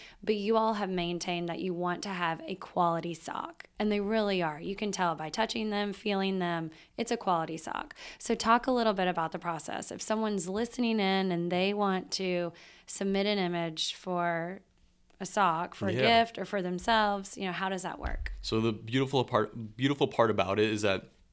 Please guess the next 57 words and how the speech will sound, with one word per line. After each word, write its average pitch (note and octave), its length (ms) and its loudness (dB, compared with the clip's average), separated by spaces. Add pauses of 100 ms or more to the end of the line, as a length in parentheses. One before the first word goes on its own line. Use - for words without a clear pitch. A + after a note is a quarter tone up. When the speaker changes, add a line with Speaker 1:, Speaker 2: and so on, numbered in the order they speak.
(280)
Speaker 2:
you A2 140 2
know, F#2 320 -2 (640)
a G#2+ 40 -2
lot G#2+ 160 6
of A2 80 4
other G#2+ 160 6
websites, G2+ 680 2
you G#2 120 -2
know, F2+ 280 -2
might G2 300 0
have G2 200 0
you, G2 320 -4
you G2 100 -4
know, G2 180 -6 (120)
in G#2 120 -4
a F#2 100 -6
dashboard G#2 540 -2
and G2 100 0
you G2 40 -2
have G#2 120 -4
to, G2+ 80 0
like, F2+ 160 -6
make G2+ 220 0
something. A2 580 -2
What's G2+ 180 -2
cool D3 180 0
about A#2+ 460 2
how G2+ 140 0
we G#2+ 140 0
do G#2+ 160 0
it G2 60 2
is F#2+ 80 -2
that, - 160 -2
you G2+ 40 -4
know, F#2+ 60 -2
it's F#2 180 -4
really A#2 360 0
simple. G2+ 380 -2
You F#2+ 80 -2
don't G#2+ 80 -2
have A2 60 -8
to - 40 -20
be B2 80 -2
a A#2+ 40 0
designer. G#2+ 360 0
You F#2+ 60 -2
don't G2 40 -2
have G2 60 -6
to - 60 -18
be G#2+ 80 -4
an G2+ 60 -2
artist. F#2+ 460 -6 (340)
You - 80 -12
go G#2 80 -2
on G#2 80 0
our A#2 80 2
website, G#2+ 500 2